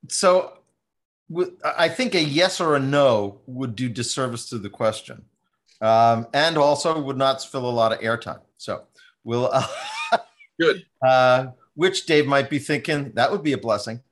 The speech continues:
Speaker 1: Um, but, uh, <laughs> but I would say that, that asking questions, um, why is, is,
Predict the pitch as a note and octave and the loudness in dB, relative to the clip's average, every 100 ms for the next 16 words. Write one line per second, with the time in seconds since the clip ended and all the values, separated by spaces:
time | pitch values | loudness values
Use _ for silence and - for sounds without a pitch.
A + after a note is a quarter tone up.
0 | _ _ C#3+ D3 D3 D3+ D3+ D3+ D3+ D#3 | _ _ 4 6 4 0 -2 -2 -4 -6
1 | C#3+ C#3 C3+ - C#3+ C#3 C#3 - - _ | -4 0 2 4 4 6 4 -2 -16 _
2 | - _ - - - - G3+ - - - | -20 _ -18 -16 -8 -4 -4 -4 -18 -20
3 | - B2 E3+ - - _ _ _ _ - | -8 0 2 2 -4 _ _ _ _ -2
4 | F3+ G3 G3 - A3 A3 F3 - F#3 F3 | 2 2 2 2 4 2 0 -2 0 0
5 | - D3+ C#3 D3 D3 - _ _ - D#3+ | -2 -8 2 2 2 -2 _ _ 0 2
6 | G3 - G3+ - D#3+ D#3 - G2+ - - | 2 -2 -6 0 0 0 -4 -14 -14 -20
7 | - _ _ _ _ _ _ B2 A#2+ A#2 | -20 _ _ _ _ _ _ 0 2 2
8 | A2+ A2 A2 G2+ _ _ _ _ _ _ | 0 -4 -8 -14 _ _ _ _ _ _
9 | _ _ _ _ _ _ _ _ _ _ | _ _ _ _ _ _ _ _ _ _
10 | _ _ _ _ _ _ _ _ - F#3+ | _ _ _ _ _ _ _ _ 2 4
11 | C3 E2 - _ _ _ _ _ _ _ | 4 0 -8 _ _ _ _ _ _ _
12 | _ _ _ _ _ _ _ _ _ _ | _ _ _ _ _ _ _ _ _ _
13 | _ _ _ C3+ C3 A#2 - C#3 C3+ A#2 | _ _ _ -4 -4 -4 -4 0 0 -2
14 | - | -10